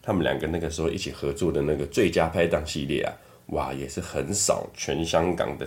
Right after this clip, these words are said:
电影啊。所以许冠杰其实他在香港电影界跟许冠文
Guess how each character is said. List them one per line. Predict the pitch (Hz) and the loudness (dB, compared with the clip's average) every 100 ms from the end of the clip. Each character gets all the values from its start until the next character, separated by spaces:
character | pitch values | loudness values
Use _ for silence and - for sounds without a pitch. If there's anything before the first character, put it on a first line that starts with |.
| - | -4
电 | 107 65 | 0 0
影 | - - - | -2 -10 -14
啊。 | - - - - - - | -18 -20 -20 -20 -20 -12
所 | - 107 | -2 0
以 | |
许 | 98 85 | 0 0
冠 | 113 110 | 2 2
杰 | 85 80 | 2 0
其 | 85 | 0
实 | 82 92 | -2 -2
他 | 104 95 | 2 2
在 | 95 101 85 82 - - - _ | 6 6 6 2 -6 -20 -20 _
香 | - 98 104 | 2 4 6
港 | - 65 | 4 2
电 | 65 98 | 2 2
影 | 73 67 65 | 2 0 -4
界 | - 92 69 | 0 0 0
跟 | - 90 | 0 -2
许 | 92 - | -2 -6
冠 | 65 95 82 | 2 2 2
文 | 65 65 76 | 0 -2 -2